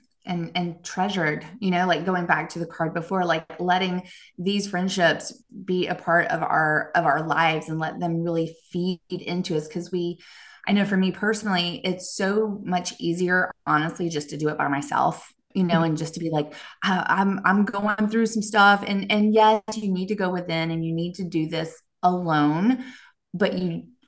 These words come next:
Speaker 1: also have got to have that, um, allow that support in, because we are, I know in my, over the past few years, the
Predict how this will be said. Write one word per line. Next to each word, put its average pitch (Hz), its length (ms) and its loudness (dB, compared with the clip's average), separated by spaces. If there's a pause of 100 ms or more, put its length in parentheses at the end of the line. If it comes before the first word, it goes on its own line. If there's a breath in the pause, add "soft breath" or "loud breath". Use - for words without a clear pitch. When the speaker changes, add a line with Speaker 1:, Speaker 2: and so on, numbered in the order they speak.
Speaker 1:
also 202 340 8
have 156 300 -2
got 170 300 6
to 170 80 -2
have 160 500 2
that, 156 440 2 (460)
um, 165 320 -2
allow 185 520 8
that 160 360 2
support 160 480 -4
in, 160 200 2
because 156 520 -4
we 185 320 0
are, 165 400 2 (380 loud breath)
I - 40 2
know 180 180 4
in 170 360 0
my, 180 580 4 (440)
over 190 240 0
the 185 80 -2
past 165 300 2
few 185 100 -2
years, 165 460 2
the 156 440 -2